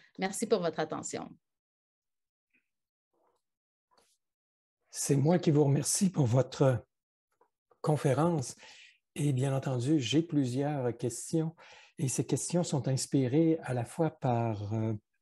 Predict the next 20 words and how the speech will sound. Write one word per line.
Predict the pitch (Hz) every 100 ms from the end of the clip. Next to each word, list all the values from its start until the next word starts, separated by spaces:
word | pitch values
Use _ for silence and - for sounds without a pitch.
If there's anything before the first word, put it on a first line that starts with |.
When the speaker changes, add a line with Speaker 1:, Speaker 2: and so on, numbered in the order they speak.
| _ _ _ _ - _ _ _ -
Speaker 2:
tous | 156
les, | 131 110 101
les | 107
nombreux | 123 117 135 151
travaux | - 110 104 139
qui | - 107
ont |
été | 92 101
faits | - - 127 123 - - - -
sur | - - 110 101
les | 101 98 98
communautés | 113 107 107 123
francophones | 120 113 98 - 123 123 104
et | 92 95
l'utilisation | 147 - - 113 107 101 127 127 120 -
par | 127 139 131 104 95
les | 98 95
communautés, | 104 101 92 - 117 110 107
euh, | 98 90
francophones, | - 95 90 - 131 123 107